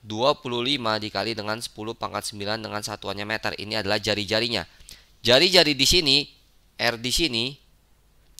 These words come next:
bisa juga jari-jari, bisa juga jarak. Di sini jarak antara benda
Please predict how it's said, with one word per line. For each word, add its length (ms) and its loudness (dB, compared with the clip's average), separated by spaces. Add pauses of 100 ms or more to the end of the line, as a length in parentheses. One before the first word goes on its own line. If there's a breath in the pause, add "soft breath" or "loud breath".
(500)
bisa 340 0
juga 160 0
jari-jari, 640 4
bisa 240 -2
juga 480 0 (2250)
jarak. 400 6 (240)
Di 160 -6
sini 240 -2
jarak 320 2
antara 560 -2 (2500)
benda 480 -4